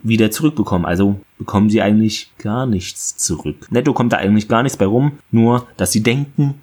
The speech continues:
sie bekommen das Geld wieder von dem Sketchy, ne? Aber die wissen natürlich nicht, dass da eine Verbindung von Sketchy, O C und Max ist. Das war's soweit von mir.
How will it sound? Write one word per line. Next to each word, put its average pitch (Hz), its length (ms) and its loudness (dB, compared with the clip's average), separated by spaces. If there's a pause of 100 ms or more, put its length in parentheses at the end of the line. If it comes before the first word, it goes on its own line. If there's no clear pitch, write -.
(140)
sie 101 220 0
bekommen 87 600 -4 (160)
das - 200 -8
Geld 90 300 -2
wieder 85 220 -2
von 85 140 -8
dem 85 100 -4
Sketchy, 82 440 -4
ne? 92 200 -4 (340)
Aber 107 400 0 (200)
die 110 120 2
wissen 127 200 0
natürlich 113 380 2
nicht, 131 320 -2 (100)
dass 95 260 -6
da 95 120 0
eine 95 160 0
Verbindung 127 440 0
von 98 200 0
Sketchy, 117 720 -2
O 101 160 0
C 110 320 2
und 113 400 -2 (100)
Max - 460 -4
ist. - 580 -6 (600)
Das 104 460 -2
war's 185 520 0
soweit 135 520 0
von 131 320 -2
mir. 185 400 0